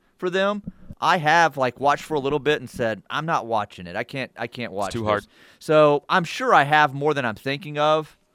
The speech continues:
Speaker 1: but I don't know if it's been a tremendous amount.
Speaker 2: Um,
Speaker 1: I did see some
Speaker 2: they're
Speaker 1: of that game Saturday against Kansas.
Speaker 2: They are good.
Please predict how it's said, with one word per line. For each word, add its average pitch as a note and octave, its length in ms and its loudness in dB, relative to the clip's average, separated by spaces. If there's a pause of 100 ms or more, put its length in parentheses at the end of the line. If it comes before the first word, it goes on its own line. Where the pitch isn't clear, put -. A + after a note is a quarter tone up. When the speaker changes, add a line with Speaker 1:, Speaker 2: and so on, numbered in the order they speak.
(400)
Speaker 1:
but A#2 520 0 (100)
I - 80 -18
don't F#3+ 140 -8
know D3+ 80 -2
if - 80 -8
it's A2+ 100 -12
been A#2 120 -10
a G#2+ 40 -8
tremendous G#2 480 -12
amount. E2+ 360 -12 (1600)
Speaker 2:
Um, D#3+ 520 4 (960)
Speaker 1:
I C#3 60 -4
did F3+ 160 -2
see E3 120 -4
some D#3 100 4
Speaker 2:
they're E3+ 60 8
Speaker 1:
of E3+ 60 0
that C3+ 160 0
game B2 160 -6
Saturday A#2 500 -2
against G2+ 320 -10
Kansas. G2+ 680 -10 (680)
Speaker 2:
They E3 300 0
are C#3 180 2
good. G2 480 -2